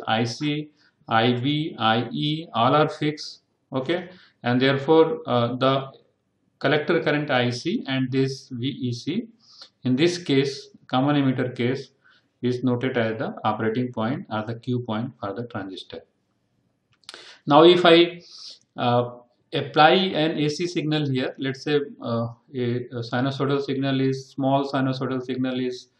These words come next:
applied along with this V E B. So this will now create a disturbance. Because of this, now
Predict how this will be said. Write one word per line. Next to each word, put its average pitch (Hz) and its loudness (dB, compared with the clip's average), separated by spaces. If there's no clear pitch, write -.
applied 120 -2
along 131 0
with 131 -4
this 127 -4
V 123 -6
E 117 -2
B. 175 -4
So 135 -4
this 175 2
will 190 4
now 170 4
create 156 0
a 156 0
disturbance. 147 -4
Because 139 -4
of 147 -2
this, 175 0
now 147 0